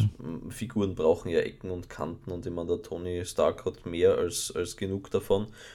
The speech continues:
Speaker 2: weil in der Comic-Variante ist er alkoholkrank und allen möglichen Scheiß.
Speaker 1: Ja.
Speaker 2: Also das haben sie halt nur in der Realverfilmung Disney-Dings dann ausgestrichen, aber der hat schon seine richtigen Probleme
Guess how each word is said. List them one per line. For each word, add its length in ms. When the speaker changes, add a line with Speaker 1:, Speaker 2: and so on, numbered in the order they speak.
Speaker 2:
weil 120
in 120
der 120
Comic-Variante 1000
ist 180
er 360
alkoholkrank 920
und 120
allen 180
möglichen 380
Scheiß. 320
Speaker 1:
Ja. 60
Speaker 2:
Also 360
das 140
haben 100
sie 100
halt 140
nur 120
in 100
der 260
Realverfilmung 840
Disney-Dings 1200
dann 160
ausgestrichen, 720
aber 600
der 100
hat 160
schon 320
seine 580
richtigen 400
Probleme 640